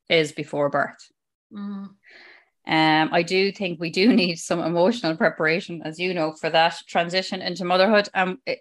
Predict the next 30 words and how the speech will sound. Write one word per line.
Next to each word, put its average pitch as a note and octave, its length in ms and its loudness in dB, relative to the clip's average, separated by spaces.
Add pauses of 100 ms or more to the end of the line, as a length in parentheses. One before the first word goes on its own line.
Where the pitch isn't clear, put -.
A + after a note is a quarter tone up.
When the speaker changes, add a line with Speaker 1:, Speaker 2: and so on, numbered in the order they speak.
(100)
Speaker 1:
it's, - 320 -2
it's, G#3 200 0 (100)
it's - 160 -6
missing. E3 360 -2
We're C#3+ 100 -4
not F3 200 0
getting D#3+ 220 0
it. F3 160 0 (300)
You F3 80 -6
know, E3+ 100 2
we're F3 200 2
preparing C4+ 500 4
in F#3 160 -2 (240)
every A#3 400 4
other F3+ 180 0
way E3 300 -4
except E3 380 -4
that D#3 160 2
way. D3 280 -4
And D#3+ 280 -2 (140)
to - 80 -20
be F3 120 -2
honest, G3 340 2
when E3+ 120 -6
we E3+ 40 -6
get F#3+ 180 0
to - 100 -20
the D#3+ 100 -6
other D3 160 -8
side, D#3 400 -4